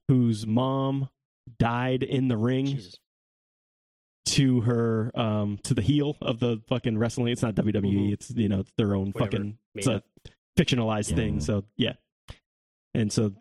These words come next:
Speaker 1: like, the big rivals were fighting, and it was an accident. It's not like, you know, obviously it's fucking wrestling. So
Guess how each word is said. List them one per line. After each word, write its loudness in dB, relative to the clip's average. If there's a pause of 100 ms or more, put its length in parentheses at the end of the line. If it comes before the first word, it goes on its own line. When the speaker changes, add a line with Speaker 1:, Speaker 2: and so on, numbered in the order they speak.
(240)
Speaker 1:
like, 0
the 4
big 4
rivals 0
were 2
fighting, 0
and 4
it 4
was 2
an 0
accident. -2
It's 0
not 2
like, -2
you 2
know, -4
obviously -2
it's -8
fucking -4 (160)
wrestling. -4
So -4